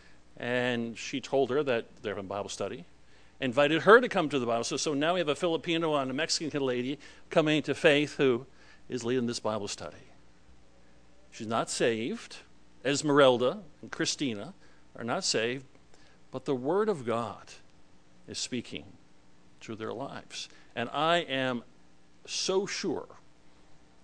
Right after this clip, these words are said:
that she will be saved very, very soon. Word of God is working. She said to me this past Monday, after they're finished with their Bible study, "I come over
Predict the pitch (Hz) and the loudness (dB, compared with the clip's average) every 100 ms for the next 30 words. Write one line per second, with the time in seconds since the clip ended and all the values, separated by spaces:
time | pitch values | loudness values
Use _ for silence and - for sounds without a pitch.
0 | - - 107 - 147 147 127 117 127 117 | -20 -6 -6 -2 0 0 0 0 0 0
1 | 107 107 127 127 113 113 110 - 160 165 | -2 0 0 0 -2 -2 -2 -6 -8 -12
2 | - - - - - 110 120 135 175 135 | -20 -20 -20 -20 -12 0 4 4 4 2
3 | 120 117 120 123 123 - 135 131 123 - | 2 2 -2 -4 -6 -2 -2 0 -4 -4
4 | 117 165 165 151 151 135 - 151 143 - | 2 2 2 0 0 0 -2 -2 -2 -4
5 | - - - 123 135 139 139 135 185 180 | -18 -20 -10 0 2 4 2 2 -2 0
6 | 160 151 170 151 143 123 123 139 131 131 | 0 0 -2 -2 -4 0 2 2 2 -2
7 | 120 127 143 123 120 113 | -2 -4 -2 -2 -2 -2